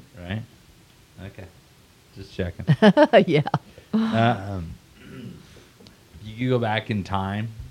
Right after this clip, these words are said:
Speaker 1: any time in your life, what advice would you give yourself?
Speaker 2: Oh, be independent.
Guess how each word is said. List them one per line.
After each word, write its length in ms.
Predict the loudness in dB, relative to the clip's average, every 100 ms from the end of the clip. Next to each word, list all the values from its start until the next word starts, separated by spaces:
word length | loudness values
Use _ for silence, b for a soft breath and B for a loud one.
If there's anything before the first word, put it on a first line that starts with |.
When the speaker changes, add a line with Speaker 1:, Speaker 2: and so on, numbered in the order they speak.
| -20 _ _ -20 -20 -20 -20 -20 -20 _ -20 -10 -4
Speaker 1:
any 220 | -2 -2
time 300 | 0 2 2
in 40 |
your 140 | -2 -4
life, 260 | -8 -12 -16 -2
what 140 | 2
advice 500 | 2 2 -2 -4 -12 -14
would 120 | -14
you 100 | -12
give 240 | -12 -14 -16
yourself? 340 | -20 -20 -20 -20 -20 _ _ _ _ _ _ _ _ _ _ _ _ _ _ _ _ -20 -20 _ _ _ _ -20 -20 -20 _ 0
Speaker 2:
Oh, 640 | 6 8 10 10 8 6 0 -10 -18 -20 _ _ _ _ _ _ _ _ _ _ _ _ -20 _ _ _ _ -14 2
be 120 | 6
independent. 800 | 8 8 6 4 4 0 -2 -8